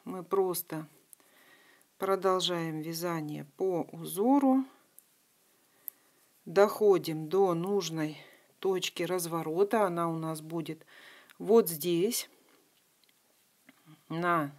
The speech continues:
плече. Потом возвращаемся вот сюда до двенадцатой петли. И уже здесь вот делаем вот эти укороченные ряды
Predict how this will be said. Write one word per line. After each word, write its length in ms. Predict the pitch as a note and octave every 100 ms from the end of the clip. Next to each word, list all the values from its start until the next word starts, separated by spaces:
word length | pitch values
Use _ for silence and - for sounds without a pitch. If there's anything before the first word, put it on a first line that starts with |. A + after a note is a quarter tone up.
| _ _ _ _ _ _ _ _ _ -
плече. 600 | F#3+ F#3 - F#3 G3 A#3+
Потом 420 | F#3 F#3 G#3+ G3
возвращаемся 1000 | F#3 F3 F#3 F#3+ - G3+ F3 D#3+ - D#3+
вот 240 | D#3+ E3+
сюда 440 | - F#3 F3+ D#3+ - - - - - - _
до 220 | D#3+ F#3+
двенадцатой 800 | F3+ F3 G3 F3+ E3+ - - D#3+
петли. 540 | D#3 F3 - F3 A3 C4+
И 360 | - G#3+ C#4
уже 420 | C#4 G#3 G3 A3+
здесь 440 | A3+ E3 F#3+ A3 -
вот 160 | A#3
делаем 540 | E3+ F3+ F#3 G3+ G#3 G3+ _ - - - -
вот 260 | F3 F3
эти 320 | F3+ G3+ G#3+ G#3
укороченные 960 | E3+ E3 F3 E3+ E3+ - E3 D#3+ D#3
ряды 500 | D3+ C#3+ F#3 B3 C#4